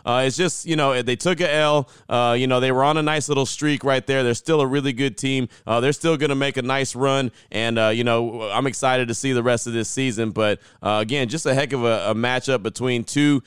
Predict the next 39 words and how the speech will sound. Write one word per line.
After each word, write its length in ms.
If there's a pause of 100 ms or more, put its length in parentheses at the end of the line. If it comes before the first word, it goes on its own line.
(180)
N 100
F 100
C 200
West 320
foes 420
on, 260
uh, 140
on 200
Thursday 460
night, 380
and, 160
uh, 100
the 80
Seattle 380
Seahawks 340
come 160
out 140
on 140
top. 340 (240)
Uh, 180
but 160
man, 240
oh 60
man, 260
I'm 80
telling 260
you, 60
th-, 220
th-, 220
those 240
are 40
two 320
really, 440
really 260
good 240
teams 340
in 80
the 60
league. 340